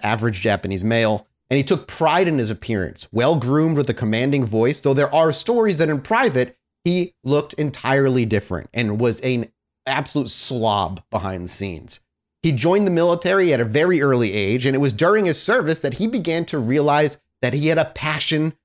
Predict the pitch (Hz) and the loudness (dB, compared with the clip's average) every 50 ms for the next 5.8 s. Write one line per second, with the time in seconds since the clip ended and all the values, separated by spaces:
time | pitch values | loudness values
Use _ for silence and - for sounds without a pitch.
0 | _ _ _ _ - 135 156 185 185 - - - 175 175 180 175 143 113 160 185 | _ _ _ _ -2 0 0 0 -2 -4 -4 0 2 2 2 2 2 0 0 2
1 | 185 175 170 170 156 151 147 160 165 160 147 135 - 117 98 85 78 76 73 76 | 2 2 2 2 2 2 2 4 4 4 2 2 0 -2 -2 -2 -4 -6 -8 -12
2 | _ _ _ _ _ _ _ - 123 107 110 110 - - 127 113 107 107 110 123 | _ _ _ _ _ _ _ -6 -2 -2 -2 -2 -2 -2 0 0 2 2 2 2
3 | 135 139 135 - - 139 127 120 113 - - - 123 117 - - - 131 127 - | 2 0 -2 -2 -2 -2 -2 -2 -4 -6 -8 -6 -6 -6 -4 -2 -2 -2 -2 -2
4 | 110 107 - - 82 71 - _ _ _ _ _ _ _ - 110 120 117 113 123 | -4 -4 -4 -4 -6 -6 -8 _ _ _ _ _ _ _ -2 -2 0 0 2 0
5 | 123 120 143 156 180 - 143 139 151 156 160 143 143 151 147 139 | 2 0 0 0 0 -2 0 0 2 2 2 2 0 -2 -2 -4